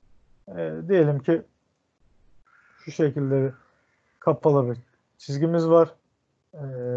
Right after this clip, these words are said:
dairemiz var. Bir de spline'ımız var. Bunları, e, profile çevirmek için bu komutları kullanırız. Bunlar ne işimize yarayacak?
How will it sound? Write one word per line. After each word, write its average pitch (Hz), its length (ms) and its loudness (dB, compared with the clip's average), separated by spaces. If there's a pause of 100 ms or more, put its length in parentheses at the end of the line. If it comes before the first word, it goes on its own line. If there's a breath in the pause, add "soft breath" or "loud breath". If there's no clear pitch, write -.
(160)
dairemiz 147 500 2
var. 165 180 6 (500)
Bir 180 80 -10
de 165 100 -2
spline'ımız 143 680 0
var. 117 140 -8 (540)
Bunları, 202 460 4 (520)
e, 151 400 -8
profile 185 460 2
çevirmek 180 520 2
için 180 280 -10 (360)
bu 165 60 -16
komutları 156 560 -6
kullanırız. 160 680 -6 (340)
Bunlar 185 320 -2
ne 190 120 -4
işimize 139 400 -8
yarayacak? 151 520 2